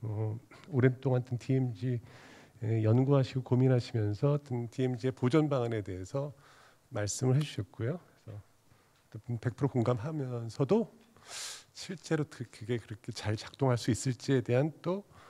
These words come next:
어, 고민도 갑니-, 갑니다. 왜냐하면 지역 주민들, 이런 사람들이 이런 모든 것들을 잘 동의해 줄 수 있을까? 그다음에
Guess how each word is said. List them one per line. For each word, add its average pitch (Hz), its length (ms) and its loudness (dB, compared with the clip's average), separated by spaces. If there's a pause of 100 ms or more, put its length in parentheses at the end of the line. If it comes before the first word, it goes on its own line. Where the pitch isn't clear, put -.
(460)
어, 110 680 -6
고민도 123 380 -4
갑니-, 98 300 -6 (120)
갑니다. 90 400 -10
왜냐하면 113 460 0 (840)
지역 - 280 -4
주민들, 123 680 0
이런 117 200 -6
사람들이 110 560 -6 (340)
이런 120 200 -6
모든 123 240 0
것들을 131 240 -4
잘 139 160 0
동의해 135 320 4
줄 156 140 -2
수 - 140 -6
있을까? 135 460 -2
그다음에 123 440 -2